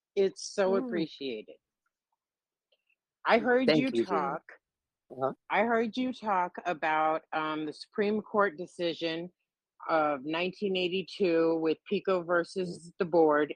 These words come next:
Speaker 1: and nineteen seventy-three Miller versus California
Speaker 2: Mm.
Speaker 1: about, um,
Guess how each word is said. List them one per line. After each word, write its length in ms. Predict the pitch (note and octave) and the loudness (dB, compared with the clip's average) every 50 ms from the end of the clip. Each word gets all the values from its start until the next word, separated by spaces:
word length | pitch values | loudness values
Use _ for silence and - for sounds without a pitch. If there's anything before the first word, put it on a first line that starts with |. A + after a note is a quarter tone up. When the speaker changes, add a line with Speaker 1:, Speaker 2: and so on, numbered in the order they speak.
| - D#3+ | -4 -2
Speaker 1:
and 100 | D#3 D#3 | -2 0
nineteen 400 | D3+ D#3 D#3+ D3+ - F#3 F3+ E3+ | 0 -2 -2 -4 -4 -4 -6 -2
seventy-three 880 | - F#3+ F3 E3+ F3+ F#3 F3+ F#3 - - F3 E3 D#3+ D3+ D3 C#3+ D#3 - _ _ _ _ _ _ - | 0 0 2 2 2 2 0 0 0 0 2 4 4 4 2 0 -2 -6 _ _ _ _ _ _ 2
Miller 360 | E3+ F#3 F3+ F3 F3+ F3+ E3+ | 4 6 8 8 8 8 6
versus 560 | D#3 F3 E3+ F3 E3 - - F3+ E3+ D#3 - | 6 6 6 6 4 2 0 0 0 0 -2
California 920 | - - - F3 D#3+ D#3 D#3 - - G#3+ G#3+ G#3+ G3+ F#3 D#3+ D3+ D3+ D#3+ F#3+ - _ _ _ _ _ _ _ - | -6 -4 -2 0 0 0 -2 -2 -2 -2 0 0 0 0 0 -2 -2 -4 -6 -12 _ _ _ _ _ _ _ -2
Speaker 2:
Mm. 80 | F3 F#3 | -2 -2
Speaker 1:
about, 540 | D#3+ D3 F3 E3 D#3+ E3 E3 E3 D#3+ D#3+ - _ _ - | 0 2 2 4 6 6 6 4 4 0 -4 _ _ -8
um, 520 | D#3+ D3+ D3+ D3+ D3 C#3+ C#3 C#3 C#3 C#3+ | -6 -6 -4 -4 -4 -4 -4 -6 -6 -8